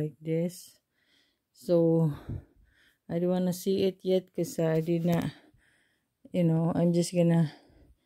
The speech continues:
show it when I'm done. Hopefully I can find the other stuff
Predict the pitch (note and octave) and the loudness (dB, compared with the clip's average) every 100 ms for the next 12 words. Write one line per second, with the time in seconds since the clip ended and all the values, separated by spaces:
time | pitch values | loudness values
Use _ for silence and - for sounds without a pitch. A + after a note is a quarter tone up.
0 | _ _ _ _ _ - - - F#3 F3+ | _ _ _ _ _ -20 -6 4 4 6
1 | F3+ F3 F3 E3+ E3+ E3 F3 F3 F3+ F#3 | 2 2 0 2 2 4 4 4 4 2
2 | G3 F#3 - - E3+ E3+ F#3 F3+ F3+ F3 | 0 -2 -10 -8 -6 -4 0 2 4 4
3 | E3 E3 - E3+ D#3+ - E3 E3+ E3+ D#3+ | 4 0 -4 -4 -4 -6 -6 -2 -2 -2
4 | D#3+ E3+ E3+ E3 D#3+ - - E3+ | -4 -2 -2 -2 -4 -12 -8 -8